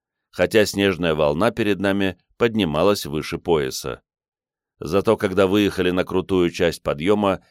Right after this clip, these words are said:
где пошли плотные снежные надувы, пришлось сильно откидываться назад и поднимать носки лыж кверху, чтобы не зарыться лыжами в смёрзшемся жёстком снегу. С большим трудом мы добрались до вершины,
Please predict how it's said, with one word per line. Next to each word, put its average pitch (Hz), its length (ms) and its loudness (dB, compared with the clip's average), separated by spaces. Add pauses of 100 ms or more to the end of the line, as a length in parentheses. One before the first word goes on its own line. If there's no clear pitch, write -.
(120)
где 90 200 -2
пошли 95 360 0
плотные 87 500 -2
снежные 82 520 -4
надувы, 95 600 -2 (400)
пришлось 113 580 0
сильно 117 360 0
откидываться 92 580 -2
назад 73 500 -2 (360)
и 101 120 -2
поднимать 95 640 -2
носки 90 340 -2
лыж 82 300 -4
кверху, 80 580 -4 (280)
чтобы 107 340 -2
не 104 100 0
зарыться 92 480 0
лыжами 95 420 0
в - 80 -8
смёрзшемся 92 680 -4
жёстком 82 460 -4
снегу. 82 540 -6 (840)
С - 120 -14
большим 98 400 0
трудом 92 600 0
мы 107 200 -2
добрались 104 480 2
до 92 100 0
вершины, 113 580 -4